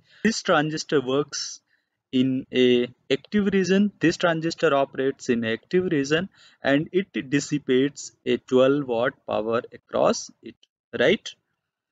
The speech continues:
So the second realization method is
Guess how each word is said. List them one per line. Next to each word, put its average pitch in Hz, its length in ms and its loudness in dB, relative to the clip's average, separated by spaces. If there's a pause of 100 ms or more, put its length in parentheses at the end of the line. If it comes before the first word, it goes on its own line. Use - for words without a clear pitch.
(880)
So 185 580 2 (840)
the 147 140 2
second 190 560 2
realization 180 640 2
method 170 400 2
is - 360 -2